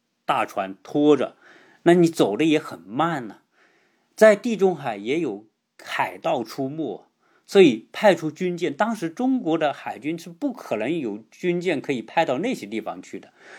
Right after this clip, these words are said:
中国根本不可能派出一艘拖船去干这个事情，因为实在太遥远了啊，所以这一切都在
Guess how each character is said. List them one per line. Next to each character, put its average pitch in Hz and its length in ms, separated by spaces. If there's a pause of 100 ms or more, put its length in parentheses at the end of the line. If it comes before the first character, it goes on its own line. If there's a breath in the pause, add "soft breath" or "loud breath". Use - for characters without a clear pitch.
(160 loud breath)
中 247 240
国 175 160
根 233 260
本 170 200
不 247 100
可 - 220
能 131 160
派 175 180
出 151 140
一 147 60
艘 147 160
拖 226 340
船 113 320
去 127 100
干 113 240
这 107 80
个 101 60
事 104 180
情， 95 180
因 156 140
为 147 60
实 135 160
在 127 140
太 208 340
遥 98 300
远 87 180
了 - 80 (480 soft breath)
啊， - 140
所 175 160
以 165 40
这 196 200
一 135 180
切 160 260
都 120 160
在 117 220